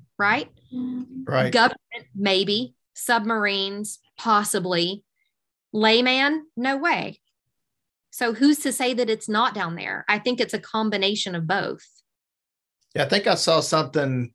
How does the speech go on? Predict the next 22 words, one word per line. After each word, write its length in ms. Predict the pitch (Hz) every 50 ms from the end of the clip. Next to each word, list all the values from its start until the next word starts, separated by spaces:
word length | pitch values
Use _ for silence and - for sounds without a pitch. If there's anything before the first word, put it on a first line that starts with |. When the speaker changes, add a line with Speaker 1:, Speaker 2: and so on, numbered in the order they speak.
| _ -
Speaker 2:
maybe 220 | - 185 185 233
even 220 | 156 127 123 123 110
just 160 | 131 131 -
a 20 |
couple 260 | - - 156 127 - 131
of 60 | 120
weeks 200 | 139 165 175 -
ago 180 | - 139 127
that 160 | 123 127 127 -
said 160 | - 147 131
only 340 | 139 143 147 147 147 147 131
three 400 | - - - - 127 139 151 170
percent 400 | 165 - 151 - - 160 156 151
of 80 | 143
the 140 | 127 135 127
oceans 500 | - 127 135 139 135 - 151 143 135 135
have 180 | - 120 - -
been, 380 | 120 120 113 110 110 110 - _ _ _ _ _ _ _ _ _ _ _ _ _ _ -
you 80 | - 165
know, 120 | 131 120
investigated. 720 | 113 117 117 131 131 - - 101 101 87 - - _ _ _ _ _ _ _ -
Speaker 1:
Right. 320 | 339 339 254 170 - -